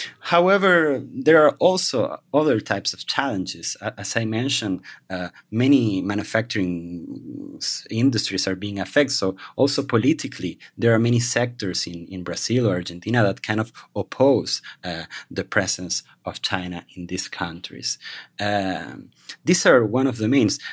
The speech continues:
There is also voices, uh, regarding Chinese financings and the, the, the sustainability of this, and also the, the kind of debt-trapped, uh,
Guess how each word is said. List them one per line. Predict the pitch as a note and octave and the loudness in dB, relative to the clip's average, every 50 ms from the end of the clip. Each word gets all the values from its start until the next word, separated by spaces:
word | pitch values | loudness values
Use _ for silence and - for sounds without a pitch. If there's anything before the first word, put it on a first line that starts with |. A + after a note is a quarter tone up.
| - _ - | -16 _ 4
There | - F#3 F#3+ | 6 6 6
is | F3 - - | 6 6 4
also | F3+ F3 - - D#3+ C3 | 2 2 2 0 -2 0
voices, | G#2+ B2+ D3 D3 C#3 - - G#2+ - - - - _ D#2 D#2+ | 4 4 4 4 4 2 -4 -6 -6 -8 -8 -10 _ -12 -10
uh, | F2+ F2 F2 D#2 C#2+ C2+ C2 F2 | -8 -8 -8 -8 -10 -12 -12 -12
regarding | F#2 F#2+ G2 G#2 F#2+ G#2 A2 A2+ A2 A2 G2+ F#2+ F#2 F2+ F2+ | -10 -8 -8 -6 -2 0 0 0 0 -2 -2 -4 -4 -6 -6
Chinese | - - G#2 G2+ G#2 G2+ - - | -4 -4 -4 -2 -4 -4 -4 0
financings | - C#3 C#3+ C#3 B2+ B2 A2 G2+ - - A2 G2+ G2 G2 F#2+ - - - | 2 2 2 2 2 -2 -2 -2 -4 -6 -6 -6 -6 -6 -6 -6 -8 -8
and | E2+ E2 E2 E2 E2 F2 F2 | -10 -14 -16 -18 -20 -16 -14
the, | F2+ E2+ D#2+ | -12 -12 -12
the, | E2 F2+ E2 E2 | -12 -14 -14 -14
the | E2 F2 E2+ | -14 -14 -12
sustainability | D#2+ D2+ - - G2+ - - - G2 F#2+ G2+ G2 F2+ F2+ A2 A#2+ A#2+ A2 G2 F#2 - - E2+ - _ - - - - | -8 -6 -6 -4 -4 -6 -6 -6 -6 -6 -6 -8 -4 -2 0 0 2 0 -2 -4 -8 -14 -16 -18 _ -16 -16 -10 -6
of | - F2 E2 F#2 F#2 | -6 -6 -6 -4 -2
this, | B2 B2+ A#2+ A#2+ A#2+ - - - - - _ - | 0 2 2 2 0 -2 -4 -8 -14 -20 _ -12
and | F2 F2 E2+ E2+ E2+ F2 - _ - - - - - _ _ | -12 -10 -10 -10 -12 -14 -18 _ -18 -18 -18 -18 -20 _ _
also | F#2 F#2+ F#2 - - F#2+ | -8 -6 -4 -4 -4 -4
the, | F2 F2+ F2 D2+ F2 | -4 -4 -6 -8 -8
the | F#2 F2+ E2+ | -8 -8 -6
kind | - - G2 F#2+ F#2+ | -2 -2 -2 0 0
of | F#2 F#2 - - - - - - _ _ - F2+ F2+ | -2 -4 -8 -16 -20 -20 -20 -20 _ _ -20 -20 -4
debt-trapped, | F2+ G2+ G2+ G#2 - _ - - F#2+ F2 E2 - - - _ - | -2 -2 -2 -2 -4 _ -2 0 0 0 -2 -6 -16 -14 _ -10
uh, | F2+ E2 E2 D#2 D#2 D#2+ | -10 -10 -10 -10 -12 -12